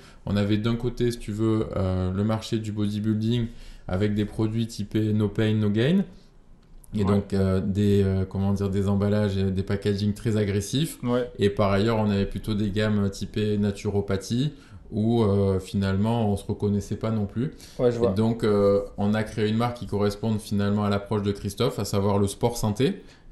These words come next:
Speaker 2: Ouais, sport sans douleur. C'est, enfin, ça,
Speaker 1: Sport
Speaker 2: pour
Speaker 1: sans
Speaker 2: ceux qui
Speaker 1: douleur,
Speaker 2: connaissent pas, c'est
Speaker 1: ouais.
Speaker 2: vraiment, il est très attentif à ça. Et, euh, et c'est pas celui qui prône le fait de faire plein d'exercices pendant trois heures par jour, se, se faire mal, euh,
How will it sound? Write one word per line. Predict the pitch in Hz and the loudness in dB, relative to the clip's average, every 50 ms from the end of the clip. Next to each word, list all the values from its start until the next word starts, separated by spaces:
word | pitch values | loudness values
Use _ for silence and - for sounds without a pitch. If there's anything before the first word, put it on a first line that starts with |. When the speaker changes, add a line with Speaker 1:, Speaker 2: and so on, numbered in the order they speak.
| - - - - - - - - - - | -20 -20 -20 -20 -20 -20 -20 -18 -8 -2
Speaker 2:
Ouais, | 131 127 120 | 0 0 0
sport | - - - - 123 - | 0 0 0 0 0 2
sans | 131 127 | 2 2
douleur. | 123 123 120 113 101 - - - | 2 4 4 2 2 -2 -8 -18
C'est, | - - - 113 | -8 -4 -2 -2
enfin, | 107 123 117 | 0 2 2
ça, | 113 110 | 0 2
Speaker 1:
Sport | - 147 139 139 | 2 2 2 4
Speaker 2:
pour | 135 131 143 | 2 2 2
Speaker 1:
sans | 139 | 2
Speaker 2:
ceux | 139 | 4
qui | 131 135 | 4 4
Speaker 1:
douleur, | 135 127 123 123 123 135 143 151 | 4 4 6 6 6 6 6 4
Speaker 2:
connaissent | 135 135 135 127 | 4 4 4 4
pas, | 101 | 2
c'est | 104 | 2
Speaker 1:
ouais. | 110 107 | 2 2
Speaker 2:
vraiment, | 120 127 131 | 2 2 2
il | 123 113 110 | 0 0 -2
est | 104 | -4
très | - - 123 | -2 0 0
attentif | 117 113 113 107 120 117 - | 0 0 -2 -2 -4 -2 -2
à | 120 110 | -2 -2
ça. | - 135 131 139 147 147 - - - - - - - - - | 0 0 0 0 0 -2 -6 -14 -20 -20 -20 -20 -14 -8 -6
Et, | 117 113 110 107 | -2 -2 0 0
euh, | 104 104 104 104 104 104 104 104 107 - - - - - - - - - - - - - - - - - | 0 0 -2 -2 -4 -4 -4 -6 -8 -10 -12 -16 -18 -20 -20 -20 -20 -20 -20 -20 -18 -18 -18 -18 -12 -8
et | - 113 | -6 -4
c'est | - 127 | -2 0
pas | - 151 143 | 2 2 0
celui | 143 - 131 139 143 | 2 0 0 0 0
qui | 127 113 | 0 -2
prône | - - - 135 135 127 113 | -2 0 2 2 2 4 2
le | 110 110 110 | 2 0 0
fait | 107 113 120 | 0 0 -2
de | 117 110 104 | 0 -2 -4
faire | 104 107 107 - | -4 -6 -6 -6
plein | - 127 127 123 | -4 -2 0 0
d'exercices | 123 120 117 113 107 - 127 120 | 0 0 0 -2 -2 -2 -6 -6
pendant | - - 110 107 107 | -4 -4 -2 -2 -2
trois | 104 - 113 110 107 | -2 -4 -4 -4 -4
heures | 104 - | -4 -4
par | 110 104 107 | -4 -4 -2
jour, | 110 120 123 123 110 110 104 | -2 -2 -2 -2 -2 -2 -4
se, | 104 - 107 107 107 104 104 - - - - - - - | -4 -6 -6 -6 -6 -8 -10 -14 -20 -20 -20 -20 -20 -20
se | - - | -14 -8
faire | - 107 101 101 | -6 -4 -2 -2
mal, | 107 113 117 117 120 120 117 113 110 | 0 0 2 2 2 0 0 0 -2
euh, | 104 104 101 | -2 -4 -4